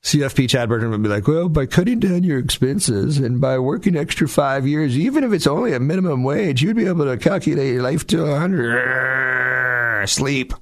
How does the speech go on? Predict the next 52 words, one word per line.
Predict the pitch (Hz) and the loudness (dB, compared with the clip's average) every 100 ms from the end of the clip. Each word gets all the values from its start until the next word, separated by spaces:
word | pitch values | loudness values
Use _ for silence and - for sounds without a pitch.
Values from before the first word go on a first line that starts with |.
| - _ _ _ _ _ _ _ _ | -14 _ _ _ _ _ _ _ _
But | - 185 | -2 0
you | |
gotta | 254 285 | 0 2
have, | 277 170 | 0 0
you | 165 | 0
gotta | 165 185 | 0 0
be | |
able | 180 | -2
to | 151 | -2
write | 139 | -2
this | 131 | -2
stuff | - 113 | 0 -2
down. | - 127 71 50 | -2 -4 -4 -4
And, | 135 | -4
and | 139 175 170 - | -2 -2 -2 -2
I'll, | 131 - | -2 0
I'll | 135 185 | 0 0
help | 160 156 | 0 0
you. | |
I'll, | 139 151 | 0 0
I'll | 123 | 0
pull | 160 | 0
up | 147 | 0
your | 120 | -2
Social | - 104 | -2 -2
Security | - - 92 92 | -2 -2 0 0
numbers | 90 107 104 | 0 0 -2
and | 90 | -2
show | 95 | -2
you, | 92 | -2
like, | 92 | -4
how | - 101 95 95 - - - - | -4 -2 0 -2 -6 -16 -16 -8
it's | - | -4
kind | 120 98 | -2 -2
of | |
a | 73 | -2
push. | - - - _ _ _ _ _ _ _ _ _ - - _ _ - | -4 -4 -10 _ _ _ _ _ _ _ _ _ -20 -20 _ _ -2
You'll | 139 | -2
have | 143 | 0
some | 123 117 | 0 0
healthcare | 123 120 127 113 113 107 | -2 -2 0 0 -2 -4
costs | - 104 101 - - | -2 -2 0 -2 -4
and | - 92 | -2 -2
you'll | 92 | 0
have | 98 92 | 0 0
Social | - 95 | 0 -2
Security, | - - 90 90 | -2 -2 0 0
and | 82 | 0
those | 87 85 | 0 -2
will | 67 | -4
eat | 98 90 | -2 -2
up | 80 | -4